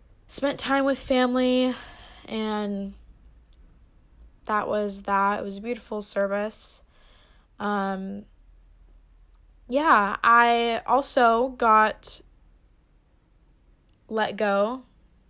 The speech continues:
from my job. Um, there's also something about me, I don't know what it is. I'm like, maybe it's, like, my A D H D, I don't fucking know, but I get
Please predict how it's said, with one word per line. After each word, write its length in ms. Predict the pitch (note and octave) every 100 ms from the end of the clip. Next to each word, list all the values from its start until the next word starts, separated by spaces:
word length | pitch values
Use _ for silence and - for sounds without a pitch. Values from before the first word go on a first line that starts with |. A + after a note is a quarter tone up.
| _ _
from 280 | - G3 F#3+
my 180 | F#3+ F#3+
job. 760 | F#3 G3 G#3+ G3+ F#3 F3+ F#3 F#3+ - - - - - _
Um, 600 | G#3+ G3+ G3 G3+ G3 F#3+ _ _ - _ _ - - -
there's 220 | A3+ C#4 D4+
also 240 | E4+ A4
something 260 | G4+ F#4+ F4
about 220 | C4 A#3
me, 100 | B3+
I 140 | C4+
don't 80 | D#4+
know 100 | E4+
what 80 | C#4+
it 80 | A3+
is. 240 | G3+ F#3 - -
I'm 80 | A#3
like, 180 | A#3 A3
maybe 380 | A3+ C#4 D4 D#4
it's, 160 | -
like, 200 | B3+ A#3+ - - - -
my 440 | A3 A#3 G#3+ G#3 - _
A 80 | G#3
D 140 | G#3+ G3
H 260 | F#3 -
D, 300 | C4+ C4+ C4+ -
I 160 | A3
don't 240 | A#3 A3 -
fucking 540 | _ G#3 G3+ F#3+ F#3 -
know, 480 | F#3+ F#3+ A3 E4+ G4+ - - - _
but 560 | G3 B3 B3+ A#3 - _ _ _ _ - _
I 160 | A#3+
get 340 | B3 D4 C4